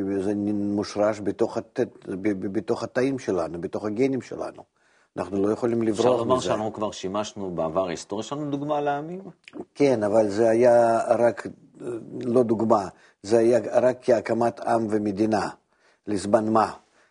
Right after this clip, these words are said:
Speaker 1: כדי שיהיה לנו, אה, כדי להכיר את השיטה.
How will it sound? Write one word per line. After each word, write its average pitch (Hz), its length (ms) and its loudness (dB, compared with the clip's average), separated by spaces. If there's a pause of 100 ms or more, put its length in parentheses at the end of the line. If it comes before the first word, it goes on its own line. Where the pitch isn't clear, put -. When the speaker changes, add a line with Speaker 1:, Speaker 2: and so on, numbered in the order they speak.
(100)
Speaker 1:
כדי 107 300 0
שיהיה 110 400 2
לנו, 110 400 2 (440)
אה, 98 1120 4 (560)
כדי 120 400 6 (560)
להכיר 127 400 4
את 127 140 -2
השיטה. - 520 -2